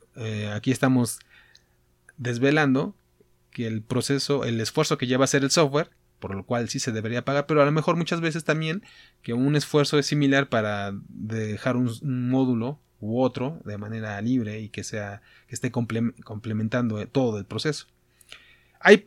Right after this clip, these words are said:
hay servicios que sí tienen que ser cobrados, digamos, bajo demanda, bajo lo que se usa. Por ejemplo, las llamadas del teléfono, ahí eso no, no depende del software, eso depende, va a depender de la compañía de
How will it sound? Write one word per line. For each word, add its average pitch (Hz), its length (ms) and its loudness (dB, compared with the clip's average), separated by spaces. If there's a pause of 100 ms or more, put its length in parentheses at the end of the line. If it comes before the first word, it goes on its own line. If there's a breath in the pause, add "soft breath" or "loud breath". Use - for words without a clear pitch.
hay 214 400 6
servicios 139 480 2
que - 80 -2
sí - 240 -2
tienen 143 240 2
que - 80 -12
ser 131 320 2
cobrados, 123 800 4
digamos, 120 380 0
bajo 101 200 -6
demanda, 117 400 -2
bajo 101 300 -4
lo 113 180 -8
que - 100 -10
se - 140 -8
usa. 139 300 0
Por 98 80 -2
ejemplo, 131 220 0
las 101 180 0
llamadas 117 320 0
del 104 140 -4
teléfono, 127 420 -2
ahí 107 160 -2
eso - 160 -4
no, 127 100 0
no 123 240 -2
depende 113 380 -2
del 95 140 -8
software, 170 280 0
eso 127 140 0
depende, 117 400 -2
va 117 140 -4
a 117 180 -6
depender 113 440 -6
de 113 60 -2
la 98 120 -6
compañía 107 440 -8
de 95 180 -8